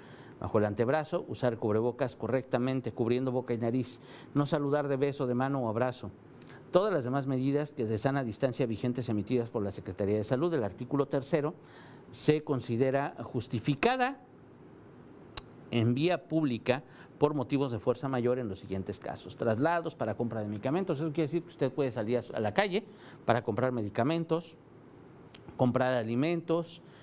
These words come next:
ir a unidades de atención médica pública o privada, ir a algún centro de refugio, instituciones públicas o privadas de asistencia social, traslado a instalaciones de seguridad pública, protección civil, procuración, administración de justicia, instituciones consideradas, eh,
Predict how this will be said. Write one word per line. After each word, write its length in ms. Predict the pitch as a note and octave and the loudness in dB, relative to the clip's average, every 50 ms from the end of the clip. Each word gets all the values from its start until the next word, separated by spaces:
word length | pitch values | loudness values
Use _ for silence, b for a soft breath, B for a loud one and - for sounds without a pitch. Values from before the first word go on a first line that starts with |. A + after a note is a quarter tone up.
| B B B B B | B B B B B
ir 320 | B C#3 C#3 D3+ D#3 E3+ - - | B 4 4 4 4 2 2 2
a 80 | C3+ | 0
unidades 440 | B2 B2+ B2 A#2+ A#2+ C3 C3+ C3+ C3 A#2+ | 2 2 2 2 2 2 2 2 0 0
de 40 | |
atención 480 | A2+ G#2+ - A2+ G#2+ G#2 - C#3+ C3 C3 | -2 -2 0 -2 -2 0 2 2 2 2
médica 380 | C3+ C3+ C3 C3 - A#2 G2+ - | 2 0 0 0 0 0 0 0
pública 360 | B2 A#2+ A#2 A2+ G2+ - G#2 | 0 0 0 0 0 0 0
o 60 | F#2 | 0
privada, 520 | - A#2 B2+ C#3 D#3+ E3 D#3 C#3+ D#3 E3+ - - B B B B B B B - | 0 0 2 2 2 2 0 0 -4 -6 -8 -12 B B B B B B B 0
ir 180 | C3 C3+ C#3+ | 2 2 4
a 40 | C#3+ | 2
algún 260 | C#3 C3 B2 C3+ B2+ | 2 0 0 -2 0
centro 340 | - C#3 C3 C3 B2+ C3 B2 | 0 0 0 0 0 0 0
de 120 | A#2 A#2+ | 2 0
refugio, 500 | A2 A2 A2+ - - C#3+ B2+ A#2+ C#3+ C#3 | 0 0 0 0 0 0 0 0 0 0
instituciones 640 | C3 A#2 - B2 A2 G#2+ G#2 - - C3 C3+ B2 - | 0 -2 -4 -4 -4 -4 -2 0 2 2 2 0 -2
públicas 420 | - C#3 C3 C3 C3 - A#2 - | 0 0 0 2 2 0 0 0
o 60 | A#2 | -2
privadas 400 | F2+ G2+ G#2+ G#2 A#2 A#2+ A#2+ A2+ | -2 0 2 2 2 2 0 -2
de 60 | G2+ G2+ | -4 -4
asistencia 520 | F#2 G2 F2+ - - A#2 G#2+ - G#2+ F#2 | -4 -6 -4 -2 0 0 0 -2 -4 -6
social, 480 | - G#2 - - E3+ D#3+ E3 E3 E3+ - B B B B B B B - A#2 - | -6 -6 0 2 4 4 4 2 -2 -8 B B B B B B B -14 -4 2
traslado 540 | - C3+ C3 B2+ A#2+ B2 D3 D#3 D#3+ D#3+ D#3 | 4 4 4 4 2 2 2 2 2 2 0
a 60 | D3 | 0
instalaciones 580 | B2+ - - A#2+ G#2+ G#2 - C#3+ C#3 C3+ B2+ A#2 | -2 0 0 0 0 2 2 0 0 2 0 0
de 80 | G#2+ | 0
seguridad 480 | F#2+ - A2 G2+ G#2+ G#2+ B2 C3+ B2+ C3+ | 0 0 2 2 4 4 2 2 0 0
pública, 360 | - D#3 E3 E3+ D3 - C#3 | -2 -2 0 0 0 0 -2
protección 440 | - A2+ G#2 - G#2+ G2 - C#3 B2+ | -2 -4 -6 -6 -6 -2 -2 -2 0
civil, 300 | - - A#2+ C#3+ D3+ D3+ | 0 2 0 0 0 0
procuración, 560 | C#3 A#2+ - - A2+ G2+ F#2+ G2 C#3+ C#3+ D3 | 0 -2 0 0 0 0 0 2 0 0 2
administración 580 | C#3 A#2 A2 G#2+ F#2 - - G2+ F#2 - C#3 C3+ | 0 0 0 0 -2 -2 -4 -4 -2 0 0 0
de 80 | B2 | 0
justicia, 580 | - - A2 - - D#3+ D#3+ D3 - F#3 G3 G3+ - B B B B B B | -2 -4 -8 -4 -2 -2 -2 0 0 0 0 -2 -4 B B B B B B
instituciones 640 | - A#2+ A#2 - C3+ A#2 B2 G#2+ - D#3+ D3+ D3 B2+ | -2 0 2 0 0 0 0 0 0 0 0 0 -2
consideradas, 1040 | - B2+ A2+ - B2 A2 A2 A#2+ B2+ C3 C3+ C#3 C3+ C#3 C3+ - - - - - - | -4 -4 -4 -2 0 2 2 2 2 2 0 0 -2 -2 -4 -6 -10 -10 -8 -4 0
eh, 460 | C3+ B2 A#2 A#2 A#2 A2+ A2+ A2 A2 | 2 2 4 4 4 2 2 2 0